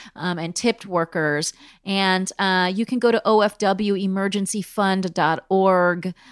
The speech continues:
Um, look, if you're like me and you, your income has suddenly been dramatically, dramatically reduced, um, and you're scared, th-, do, you know, this fund is not for you to donate to. But,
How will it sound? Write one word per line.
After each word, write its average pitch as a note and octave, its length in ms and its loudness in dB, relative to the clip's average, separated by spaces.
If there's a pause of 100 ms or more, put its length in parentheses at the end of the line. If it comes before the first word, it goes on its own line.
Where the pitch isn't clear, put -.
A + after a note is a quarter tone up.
(120)
Um, F3+ 460 0 (200)
look, C#4 320 2
if G#3+ 100 0
you're A3+ 140 0
like G#3+ 220 0
me A#3+ 480 -2
and F#3+ 340 -2 (100)
you, F#3 680 -2
your F3+ 200 -4
income A3+ 340 -2
has F#3 100 0
suddenly G#3+ 440 0
been G3+ 300 4
dramatically, F#3+ 580 2
dramatically F#3+ 540 0
reduced, F#3+ 720 0 (300)
um, F#3 520 4
and F#3+ 200 0
you're F3+ 120 -2
scared, G#3+ 680 2 (380)
th-, F3 140 -14 (380)
do, A3 600 -6
you G#3+ 160 -4
know, G3+ 240 -2 (140)
this G3+ 280 -6
fund A3 520 -2
is A3+ 360 0
not A#3 240 0
for A#3 120 -8
you B3+ 180 -2
to B3+ 80 -2
donate B3 380 0
to. E3+ 200 2
But, - 460 4